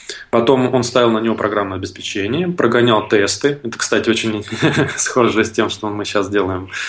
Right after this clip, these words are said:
Вот, э, прогадали, прогоняли тесты. И потом этот компьютер уезжал в так называемую термозону, где,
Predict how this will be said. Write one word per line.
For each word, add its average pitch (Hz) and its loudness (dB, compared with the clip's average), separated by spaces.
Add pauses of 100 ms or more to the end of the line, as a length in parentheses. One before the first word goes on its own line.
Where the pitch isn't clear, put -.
(560)
Вот, 107 4
э, 101 4
прогадали, 113 4
прогоняли 110 0
тесты. 107 0
И 135 0
потом 120 2
этот 160 0
компьютер 147 2
уезжал 120 6
в - -8
так 120 -4
называемую 117 0
термозону, 120 0
где, 120 0